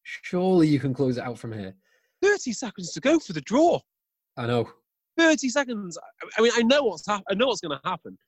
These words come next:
Speaker 2: Um, yeah, I still can't imagine how they're gonna throw us away.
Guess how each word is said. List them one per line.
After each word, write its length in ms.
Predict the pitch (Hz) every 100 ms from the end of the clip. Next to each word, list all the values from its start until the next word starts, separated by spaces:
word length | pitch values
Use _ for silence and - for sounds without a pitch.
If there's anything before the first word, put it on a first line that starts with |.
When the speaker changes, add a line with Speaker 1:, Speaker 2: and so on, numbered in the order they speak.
| _ _ _ _
Speaker 2:
Um, 360 | 151 165 175 165 _ _ _ _ 170
yeah, 160 | 220 233
I 140 | 233
still 400 | - - 392 339 -
can't 260 | 233 220 - _ _ _ -
imagine 480 | 170 226 175 175
how 200 | 156 202
they're 100 | 180
gonna 140 | 180 180
throw 180 | 185 156
us 140 | -
away. 200 | 196